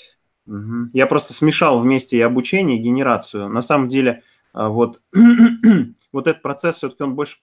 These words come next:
м, обучения, я рассказывал. То есть она вот, допустим, з-, ну, как вот происходит обучение, да? Нейронная сеть что-то генерирует, и мы сверяем это с тем, что она должна была сгенерировать. Вот это обучение. Вот, соответственно, в данном случае,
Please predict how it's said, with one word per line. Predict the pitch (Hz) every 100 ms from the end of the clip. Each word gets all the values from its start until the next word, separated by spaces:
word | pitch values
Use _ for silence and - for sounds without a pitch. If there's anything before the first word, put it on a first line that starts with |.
| -
м, | 117 117
обучения, | - 127 - 220 269 202 123
я |
рассказывал. | 123 - 147 117 107 107
То | 123
есть | 123 _ _ _ -
она | 131 139 123
вот, | 120 _ _
допустим, | 127 127 147 135 113
з-, | 120 -
ну, | - 175
как | 190
вот | 139 120 123
происходит | 135 - 135 123
обучение, | 139 - 139 107
да? | 101 131 139
Нейронная | 127 156 156 143
сеть | 156 -
что-то | 143 139
генерирует, | 135 139 175 247 269 131 101
и | -
мы | 151 180
сверяем | 147 139 147 135 120
это | 123
с | -
тем, | - 233 233
что | - 123
она | 127 143
должна | 127 127 135 123
была | 113 110
сгенерировать. | 107 110 117 113 104 98 -
Вот | 120
это | 156 127
обучение. | 120 123 110 95 - _ _ _ - _ _
Вот, | 123 107
соответственно, | - 123 170 175 123
в |
данном | 143 139 131
случае, | - 269 330 - 113 110